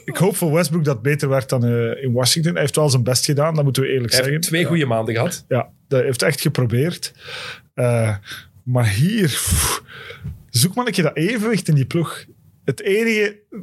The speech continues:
Speaker 1: dat voor die ploeg spreekt is LeBron James. En ik denk dat de enige die dat samen kan krijgen en die daar enige lijn kan in krijgen is Le-, LeBron James. Het gaat niet Frank Vogel zijn.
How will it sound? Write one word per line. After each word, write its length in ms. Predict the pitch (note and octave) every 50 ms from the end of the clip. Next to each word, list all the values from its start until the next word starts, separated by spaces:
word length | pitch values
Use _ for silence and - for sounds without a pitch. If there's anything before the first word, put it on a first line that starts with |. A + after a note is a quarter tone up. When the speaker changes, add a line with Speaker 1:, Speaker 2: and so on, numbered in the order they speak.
| F3 - -
Speaker 1:
dat 380 | D#3+ A#2+ A#2 A2 C3+ A#2+ -
voor 240 | - - E3 F#3 F3+
die 120 | D#3+ D3+
ploeg 180 | D3 - D#3 C#3+
spreekt 300 | - - D3 D3 B2+ -
is 120 | C3+ B2
LeBron 360 | - A#2+ A2 A#2 A#2+ A#2 A2+ A2+
James. 400 | A2 A#2+ A#2+ A#2 A2 A2 - -
En 100 | C3+ B2
ik 140 | B2+ B2 A2+
denk 180 | C3 C3+ C#3+
dat 260 | C3+ C3+ B2+ B2+ A#2+ - F3+ F3+ - -
de 100 | - B2+
enige 360 | G3+ F#3 E3 E3+ F3+ F#3 E3+ C#3
die 120 | C3+ C3
dat 160 | C3 B2+ A#2+
samen 400 | - - D#3 D#3+ - E3 G3 F#3 -
kan 180 | E3+ F3 D#3+
krijgen 520 | - E3 E3+ E3+ F2 F3+ F#3 G#3 A3+ - - - - - - - - - - -
en 100 | C#3+ C#3
die 120 | C3 B2+
daar 240 | A#2 C3 B2+ B2+ -
enige 480 | - - F#3+ E3 E3 D#3+ D3+ C3+ C3 B2
lijn 200 | C3+ D3 D#3+ D3+
kan 180 | D3 D3+ D#3
in 60 | D3+
krijgen 300 | C#3 - D#3+ D#3+ D3 C3+
is 160 | B2 A#2 - -
Le-, 240 | - - - A#2+
LeBron 280 | A#2+ A#2 A2+ A#2+ A#2 A#2
James. 260 | A2 A#2 C3+ C3 A#2 -
Het 60 | -
gaat 100 | C3+ C3+
niet 180 | D3 C#3 -
Frank 240 | - C#3+ C3+ B2+ A#2+
Vogel 280 | - A#2+ A#2 G#2+ G#2+ G#2+
zijn. 200 | G#2+ - -